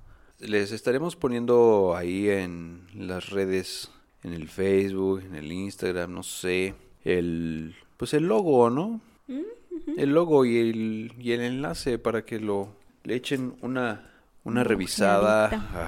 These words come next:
Speaker 1: a qué es ese sello. Es un, es un sello italiano. Trae un montón de bandas que, pues, han sido muy clásicas.
Speaker 2: Ujú.
Speaker 1: Como entre ellas se encuentran como estos, este,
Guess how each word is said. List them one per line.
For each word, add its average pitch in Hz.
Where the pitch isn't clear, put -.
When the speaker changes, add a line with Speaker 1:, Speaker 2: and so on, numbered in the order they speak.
Speaker 1:
a -
qué 98
es 101
ese 98
sello. 104
Es 131
un, 151
es 131
un 143
sello 123
italiano. 90
Trae 110
un 120
montón 98
de 90
bandas 90
que, 78
pues, 95
han 95
sido 101
muy 98
clásicas. 104
Speaker 2:
Ujú. 208
Speaker 1:
Como 107
entre 107
ellas 127
se -
encuentran 120
como 92
estos, 98
este, 76